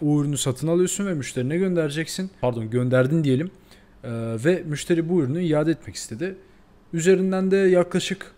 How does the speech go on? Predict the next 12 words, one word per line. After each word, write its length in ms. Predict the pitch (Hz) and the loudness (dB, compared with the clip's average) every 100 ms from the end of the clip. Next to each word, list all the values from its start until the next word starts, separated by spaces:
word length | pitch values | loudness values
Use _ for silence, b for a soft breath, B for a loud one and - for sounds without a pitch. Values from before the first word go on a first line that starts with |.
| _ | _
altı 280 | 147 156 156 | -4 -2 0
gün 200 | 175 143 | 0 0
geçti 300 | 120 107 123 | 0 -2 -4
varsayalım. 420 | 101 98 117 98 - _ _ _ _ - - | -6 -4 -6 -6 -10 _ _ _ _ -20 -12
Sadece 360 | - 143 123 | -2 0 0
bir 40 | 120 | 2
varsayım. 400 | 120 - 160 190 | 2 2 -2 -2
Müşteri 360 | 143 135 220 214 | -4 -2 -2 0
bunu 140 | 208 | -2
iade 480 | 180 165 147 151 170 | -4 -4 -2 0 -2
etmek 460 | 165 165 - 160 170 | -4 -6 -6 -8 -6
istediğinde 920 | 165 - 156 139 151 143 131 170 208 | -8 -4 -2 0 0 0 2 2 0